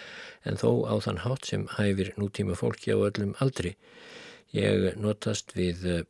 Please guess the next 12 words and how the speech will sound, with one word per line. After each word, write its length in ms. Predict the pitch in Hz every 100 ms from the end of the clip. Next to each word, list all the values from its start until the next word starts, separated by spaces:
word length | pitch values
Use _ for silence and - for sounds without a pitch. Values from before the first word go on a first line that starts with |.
| -
nýjustu 540 | 95 98 98 - 95
biblíuþýðingarnar, 1400 | - 104 117 113 117 117 127 123 127 127 127 - 151 - _ - - - -
en 360 | 107 107 104
er 180 | 107 107
búin 240 | 107 101 90
að 160 | 87
stytta 440 | - 143 156 - 147
talsvert, 600 | 143 139 - 147 143 -
einfalda, 720 | 110 120 120 120 - 120 120 -
skýra 560 | - - 92 110 120 120
vonandi, 540 | 113 120 127 120 147 - _ - - - - - - -
en 380 | 120 117 120